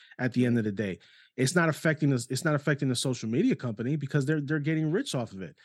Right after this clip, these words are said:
People care more about lining their pockets than they do actually about, uh, how these kids are gonna turn out. Because, but people don't realize our birth rate is lowered t-, tremendously. We're not having kids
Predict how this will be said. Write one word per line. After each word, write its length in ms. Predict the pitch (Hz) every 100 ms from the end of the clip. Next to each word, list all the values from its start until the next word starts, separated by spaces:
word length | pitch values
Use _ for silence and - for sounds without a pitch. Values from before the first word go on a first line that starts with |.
| - _ _
People 300 | - 185 214
care 300 | 190 - 185
more 340 | 156 143 151 151
about 360 | 131 131 123 117
lining 320 | 123 131 139
their 100 | 131
pockets 540 | 113 131 127 - 123 -
than 140 | 120
they 120 | 117
do 280 | 110 120 120
actually 480 | 113 113 113 - 117
about, 360 | 107 107 104 -
uh, 120 | 113 -
how 480 | - - 113 110 107 - - - _ -
these 200 | 120 117
kids 280 | - 135 120
are 40 |
gonna 200 | 113 110
turn 260 | 110 117 113
out. 200 | 113 90 _
Because, 440 | 117 117 123 117 - - -
but 100 | 135
people 200 | 185 196
don't 120 | 190
realize 520 | 170 165 151 131 - - 117 -
our 120 | 120 123
birth 340 | 107 175 202
rate 140 | 143 131
is 140 | 110
lowered 420 | 123 175 95 92 - -
t-, 80 | - -
tremendously. 680 | 139 120 160 180 - 107
We're 140 | 101 127
not 200 | 175 143
having 400 | 156 160 156 127
kids 580 | - - 170 135 -